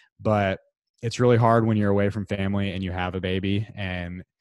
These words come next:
basically your spouse doesn't ever get to go anywhere 'cause you're at school, and then they have no family to give them to, to take care of.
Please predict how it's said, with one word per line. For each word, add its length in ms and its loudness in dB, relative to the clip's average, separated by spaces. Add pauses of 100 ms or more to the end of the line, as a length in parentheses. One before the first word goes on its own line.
(300)
basically 760 -6
your 140 -14
spouse 320 -8
doesn't 180 -4
ever 180 -2
get 180 -4
to 60 -6
go 140 -2
anywhere 400 0
'cause 220 -10
you're 160 -6
at 100 -6
school, 640 -4
and 100 -16
then 220 -12
they 80 -8
have 180 -8
no 120 -10
family 320 -6
to 100 -8
give 360 -6
them 360 -8 (640)
to, 320 6 (120)
to 120 2
take 240 -4
care 200 0
of. 220 0